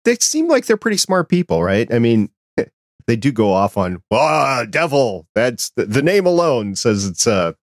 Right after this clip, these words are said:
villain." Well, not quite. So I don't know. We'll see. I'm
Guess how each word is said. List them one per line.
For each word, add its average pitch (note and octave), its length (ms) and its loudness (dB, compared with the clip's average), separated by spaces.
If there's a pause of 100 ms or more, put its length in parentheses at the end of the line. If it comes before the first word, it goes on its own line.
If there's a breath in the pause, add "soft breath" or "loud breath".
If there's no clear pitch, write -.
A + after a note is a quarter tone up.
(460)
villain." G2 400 -4 (220)
Well, - 340 -2 (520)
not G2 140 -8
quite. - 340 -10
So - 280 -6 (680)
I A2+ 60 -4
don't A#2+ 100 0
know. G2 260 -4 (140)
We'll D3 120 2
see. A2+ 400 -2
I'm C3+ 320 -4